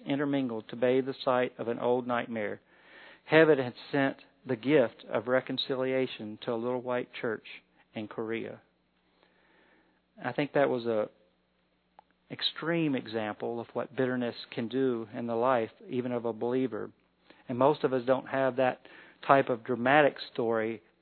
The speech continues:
about forgiveness, but the truth be known, we all have a story. Most of us have been wronged or been hurt by someone,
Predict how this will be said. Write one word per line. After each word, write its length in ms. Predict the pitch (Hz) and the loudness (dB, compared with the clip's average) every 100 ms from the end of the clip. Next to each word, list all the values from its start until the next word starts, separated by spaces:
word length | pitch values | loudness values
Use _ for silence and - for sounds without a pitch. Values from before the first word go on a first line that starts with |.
| _ | _
about 340 | - 127 120 - | -2 0 -2 -4
forgiveness, 420 | 120 123 117 123 | -4 -2 -2 -4
but 100 | 135 | -4
the 60 | - | -4
truth 280 | - 175 185 | 0 0 0
be 120 | 147 | -2
known, 280 | 127 127 127 | -2 -2 -2
we 120 | 127 | -2
all 300 | 127 135 143 139 | 0 2 2 -2
have 300 | 127 123 120 - _ | -2 0 -2 -6 _
a 60 | 123 - | -6 -4
story. 400 | - 131 117 113 - _ _ _ - - _ - | -2 0 -2 -6 -14 _ _ _ -20 -20 _ -4
Most 320 | 131 147 170 - | 4 6 6 2
of 120 | 127 | 4
us 260 | 127 123 120 | 4 4 0
have 180 | 127 113 | -2 -2
been 140 | 120 | -4
wronged 540 | 107 117 123 127 127 131 - | -2 -2 0 0 -2 -6 -8
or 160 | - | -6
been 200 | 113 117 | -2 -2
hurt 400 | 110 - 147 123 - _ - | -2 0 2 0 -6 _ -6
by 160 | 120 117 | -4 -2
someone, 460 | 135 123 117 107 110 | -2 -2 -4 -6 -8